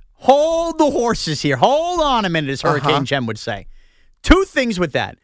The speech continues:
Speaker 1: Number one, I think I am working harder now because I actually have a fresh brain on some of this stuff where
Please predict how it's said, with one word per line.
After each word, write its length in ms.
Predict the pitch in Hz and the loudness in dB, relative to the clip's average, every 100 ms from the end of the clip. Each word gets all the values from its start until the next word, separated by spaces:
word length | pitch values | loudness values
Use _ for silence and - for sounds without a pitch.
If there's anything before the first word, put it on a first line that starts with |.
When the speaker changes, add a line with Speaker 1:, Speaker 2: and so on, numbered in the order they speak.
| _ _ | _ _
Speaker 1:
Number 460 | 165 190 302 320 320 | 0 2 2 0 0
one, 420 | 262 208 120 104 - _ _ _ _ _ _ _ 175 | 0 0 -2 -6 -16 _ _ _ _ _ _ _ -2
I 260 | 220 311 | 0 0
think 320 | 269 285 269 | -2 -2 0
I 140 | 220 208 | 0 0
am 100 | 208 | 0
working 260 | 208 180 175 | -2 -4 -4
harder 220 | 202 180 | -2 -2
now 220 | 175 233 | 0 0
because 280 | 170 165 156 | -2 -2 0
I 120 | 165 | 0
actually 440 | 185 254 - 208 170 | 0 -2 -2 -4 0
have 120 | 160 | 0
a 40 | |
fresh 440 | 135 - 220 220 - | -2 -2 -2 -2 -6
brain 540 | 131 151 165 277 320 190 | -6 -2 0 0 0 -2
on 140 | 143 | -2
some 220 | - 147 | -2 -2
of 120 | 127 | -2
this 140 | 120 120 | -4 -8
stuff 360 | - 139 135 | -4 -4 -4
where 300 | 143 147 131 | -2 -2 -2